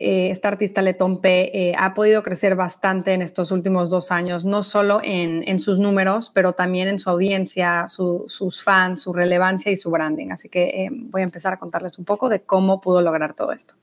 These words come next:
Les voy a contar un poco de las buenas prácticas que ella implementó y que cualquier artista independiente también puede aplicar para poder crecer. Eh,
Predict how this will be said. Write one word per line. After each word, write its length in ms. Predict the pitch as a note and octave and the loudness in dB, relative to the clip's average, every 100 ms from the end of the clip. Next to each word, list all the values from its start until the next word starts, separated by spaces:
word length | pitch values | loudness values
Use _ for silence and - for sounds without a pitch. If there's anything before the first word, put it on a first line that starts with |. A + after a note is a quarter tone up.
| _ | _
Les 260 | A3+ B3 B3 | 6 6 8
voy 100 | D4 | 8
a 80 | |
contar 280 | E4 C#4 C4 | 8 6 6
un 80 | C4 | 4
poco 240 | B3 B3 | 4 4
de 100 | A#3+ | 6
las 220 | F#3+ E3 E3 | 4 2 0
buenas 340 | F#3+ F#3+ F#3+ | 0 2 0
prácticas 600 | - F#3 - F#3+ G3 G3 | 2 2 2 0 2 0
que 140 | - F3+ | 2 2
ella 420 | F3 F#3 F#3 F#3 | 4 4 4 2
implementó 880 | G#3 F3 F3+ E3+ D#3+ D#3 F3+ A#3+ - | 0 0 0 0 0 2 4 4 0
y 140 | G3+ | -2
que 160 | G3 F#3+ | -2 0
cualquier 400 | F#3 F3+ F3 F#3+ | 2 2 2 2
artista 380 | F#3+ G3 F#3+ G3+ | 2 0 -2 0
independiente 500 | F#3+ F3+ F3 E3+ F3+ | 0 0 0 -2 -2
también 480 | - E3+ F3+ F3 | -2 0 0 -2
puede 420 | F3 F#3 F3 E3+ F3 | -2 2 4 4 4
aplicar 600 | F#3 - F3 - E3+ G3 | 0 -2 -4 0 0 0
para 240 | F3+ E3 | 0 0
poder 240 | D#3+ E3+ E3 | 0 -2 -2
crecer. 440 | F#3 E3 E3+ F#3 | -2 -2 0 0
Eh, 260 | - F3+ | -2 -2